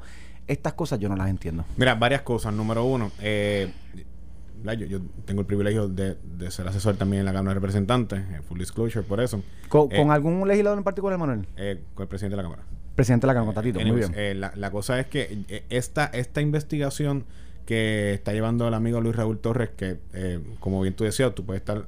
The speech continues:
Speaker 2: a favor o en contra de él en algunas cosas, ha sido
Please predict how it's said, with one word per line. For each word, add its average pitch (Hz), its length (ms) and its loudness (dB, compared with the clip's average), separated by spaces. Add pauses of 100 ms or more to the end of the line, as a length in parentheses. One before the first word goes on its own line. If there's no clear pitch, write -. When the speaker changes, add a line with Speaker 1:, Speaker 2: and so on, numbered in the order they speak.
Speaker 2:
a - 100 -8
favor 101 260 0
o - 20 2
en 107 80 0
contra 117 300 2
de 110 80 2
él 110 60 0
en - 20 0
algunas 113 240 0
cosas, 135 280 0 (360)
ha 101 120 -6
sido 120 380 2